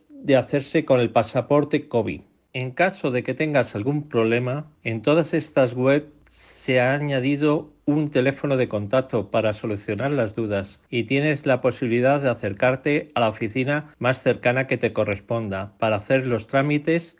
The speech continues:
de certificado digital europeo. Eso sí, te recomendamos que lo pidas cuanto antes.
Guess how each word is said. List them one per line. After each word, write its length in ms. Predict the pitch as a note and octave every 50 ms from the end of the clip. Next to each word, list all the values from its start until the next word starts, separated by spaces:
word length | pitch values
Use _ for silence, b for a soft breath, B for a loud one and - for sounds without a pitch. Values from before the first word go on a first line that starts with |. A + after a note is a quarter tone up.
| _ _ -
de 240 | A#2 C3 C3+ C#3+ D3
certificado 840 | D3 - C#3+ C3 A#2+ - - A2 - - G#2 F#2 A#2+ B2 B2+ C3+ C3
digital 640 | B2 G2+ - - G2 F2+ - G#2 G2+ F#2+ F#2+ F#2+ - _ _ _ _ _ _ _ -
europeo. 640 | A2+ G#2 G2+ G2 G2 F#2 - G#2 G2+ F#2 F2+ F#2 - _ _ _ _ _ _ _ _ _ _ _ _ _ _ _ _ _ _ -
Eso 280 | C#3+ D3 - - E3+
sí, 420 | D#3+ - - - D3 C#3+ C3 - - -
te 100 | B2 A2+
recomendamos 800 | A#2 A2 A2+ G#2+ G#2+ A2 A2+ A#2+ C3+ C#3+ D3+ D#3+ E3 D#3 D#3+ -
que 120 | - C3
lo 160 | A#2 A2+ G#2+ -
pidas 320 | C#3 C#3 D3+ D#3 D3+ -
cuanto 400 | - - A#2+ A2+ A2 G2+ - G#2+
antes. 500 | A#2+ C#3 D3+ C#3+ - G#2 G2 G2+ - -